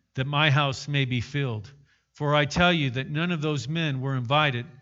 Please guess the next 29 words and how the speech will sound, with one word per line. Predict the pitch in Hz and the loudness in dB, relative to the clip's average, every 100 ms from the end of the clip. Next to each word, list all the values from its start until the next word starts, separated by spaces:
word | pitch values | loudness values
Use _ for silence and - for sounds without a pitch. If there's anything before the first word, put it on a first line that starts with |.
| _ _ | _ _
shall | - 131 | -12 -10
taste | 104 - 156 139 - - - | -10 -6 -4 -2 -6 -14 -10
my | 131 123 | -6 -4
banquet." | 120 131 127 110 - _ _ _ _ _ _ _ _ _ _ _ - | -4 -6 -8 -14 -16 _ _ _ _ _ _ _ _ _ _ _ -2
There's | 160 123 | -2 0
many | 175 190 180 | 2 2 2
that | 156 | 0
are | 143 | -2
too | - 196 | -4 -4
busy | 147 180 165 139 120 | 2 2 2 0 -4
for | - 139 | -6 -6
the | 127 | -2
banquet, | 139 156 147 117 107 - - | -2 -2 -4 -10 -12 -20 -10
too | 185 180 | -8 0
busy | 180 156 170 | 0 0 -2
for | 156 160 139 | -4 -6 -6
Jesus, | 147 147 107 110 - - _ _ _ _ _ _ _ _ _ _ | -4 -2 -4 -8 -10 -18 _ _ _ _ _ _ _ _ _ _
too | - 190 | -4 -2
busy | 165 180 156 180 | 2 2 2 -2
for | - 160 | -4 -6
the | 135 | -2
master. | 127 143 156 - 117 104 - _ _ _ _ _ _ _ _ _ | 2 2 2 -6 -10 -12 -14 _ _ _ _ _ _ _ _ _
This | 160 170 | -2 0
teaching | - 208 208 196 | 0 0 2 0
occurred | 165 - 196 190 143 131 - _ _ _ | -2 0 2 2 0 -4 -14 _ _ _
while | 135 143 | -2 -2
Jesus | 117 175 170 147 151 | 0 -2 -2 -6 -6
was | 117 | -2
dining | 123 147 165 151 120 117 | 2 2 4 0 0 -4